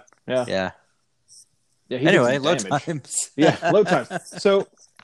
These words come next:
Speaker 1: so what, I guess what, what I'm trying to point out, though, is, is, uh, that you have to couple these things together.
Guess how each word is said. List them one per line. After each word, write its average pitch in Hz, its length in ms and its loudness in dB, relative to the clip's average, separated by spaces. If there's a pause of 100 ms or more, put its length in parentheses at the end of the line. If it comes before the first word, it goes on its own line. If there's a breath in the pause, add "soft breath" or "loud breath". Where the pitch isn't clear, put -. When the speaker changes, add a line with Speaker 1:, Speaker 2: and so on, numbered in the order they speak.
(460)
Speaker 1:
so 190 320 -8
what, 185 320 -4
I 185 80 -4
guess 240 220 -6
what, 180 240 -10
what 151 140 -8
I'm 147 120 -10
trying 160 220 -8
to - 60 -20
point 151 180 -12
out, - 160 -12
though, 131 140 -8
is, 123 140 -14
is, 127 240 -8
uh, 127 160 -8
that 127 100 -8
you 160 60 0
have 180 80 -2
to - 60 -18
couple 165 260 -6
these 143 160 -6
things 139 200 -8
together. 113 380 -4